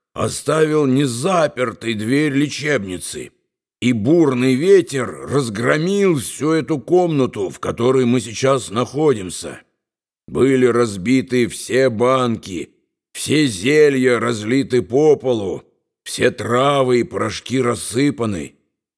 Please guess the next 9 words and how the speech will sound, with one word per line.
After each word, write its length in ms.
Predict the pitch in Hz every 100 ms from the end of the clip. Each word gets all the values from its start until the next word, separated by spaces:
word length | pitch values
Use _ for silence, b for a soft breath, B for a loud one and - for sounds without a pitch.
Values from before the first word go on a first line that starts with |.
| _
Я 360 | - 113 127 113
целый 480 | - - 127 120 110
день 400 | 107 131 131 92
потратил, 680 | 104 104 113 113 - 107 90
чтобы 300 | - 95 95
расставить 680 | 101 - 110 117 110 104
всё 240 | - 104 110
на 80 |
места, 720 | 107 113 - - 110 101 87